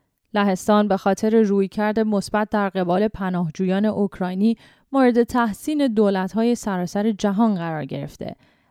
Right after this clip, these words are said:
اما فعالان حوزهٔ حقوق اقلیت‌های جنسی و جنسیتی خاطر نشان می‌کنند که این کشور همچنان یکی از دگرباش ستیزترین کشورها در اروپاست. این موضوع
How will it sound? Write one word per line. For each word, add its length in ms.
اما 280
فعالان 520
حوزهٔ 460
حقوق 380
اقلیت‌های 680
جنسی 360
و 180
جنسیتی 640
خاطر 380
نشان 360
می‌کنند 420
که 120
این 180
کشور 460
همچنان 760
یکی 320
از 240
دگرباش 720
ستیزترین 680
کشورها 520
در 240
اروپاست. 640
این 200
موضوع 400